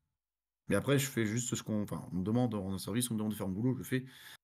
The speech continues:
Mais ça peut être, euh, ça peut être toujours gênant. Donc voilà pour l'anecdote. Après, bon, l'anecdote, euh, j'en ai d'autres, hein, des, des entreprises qui disent, euh, «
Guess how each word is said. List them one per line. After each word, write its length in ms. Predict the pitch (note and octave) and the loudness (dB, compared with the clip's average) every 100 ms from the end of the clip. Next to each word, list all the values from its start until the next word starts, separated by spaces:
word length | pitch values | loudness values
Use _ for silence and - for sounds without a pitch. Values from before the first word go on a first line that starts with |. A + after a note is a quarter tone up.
| _ - | _ -6
Mais 200 | C#3 E2+ | -2 -2
ça 140 | - | -2
peut 140 | - F#2 | -2 -2
être, 160 | F#2+ | -2
euh, 200 | E2+ E2 E2 | -4 -6 -8
ça 220 | - - | -10 -6
peut 80 | F2 | -4
être 160 | D#2+ - | -4 -4
toujours 200 | F2+ E2+ | -4 -2
gênant. 240 | E2 E2 _ _ _ _ _ _ _ _ _ _ _ _ _ _ _ _ _ _ _ _ _ _ _ _ _ _ _ | -4 -6 _ _ _ _ _ _ _ _ _ _ _ _ _ _ _ _ _ _ _ _ _ _ _ _ _ _ _
Donc 100 | E2 | -4
voilà 140 | F2 F#2 | 2 4
pour 140 | - | 4
l'anecdote. 260 | F#2 F2+ E2+ | 2 2 2
Après, 180 | - C3 | 2 2
bon, 160 | A#2 G#2 | 2 2
l'anecdote, 420 | F2 F2+ G#2 F2+ | 2 2 0 0
euh, 80 | F2 | -2
j'en 140 | F2 | 2
ai 40 | |
d'autres, 200 | A2 B2 | 2 2
hein, 140 | G2+ F#2 | 0 -4
des, 100 | E2 | -4
des 640 | E2+ - - - - - | -6 -10 -20 -20 -6 0
entreprises 460 | - A2+ - B2+ B2+ | 2 4 6 6 4
qui 140 | A2 | 0
disent, 180 | A2 G2+ | -2 0
euh, « 300 | G2+ G2+ | 0 2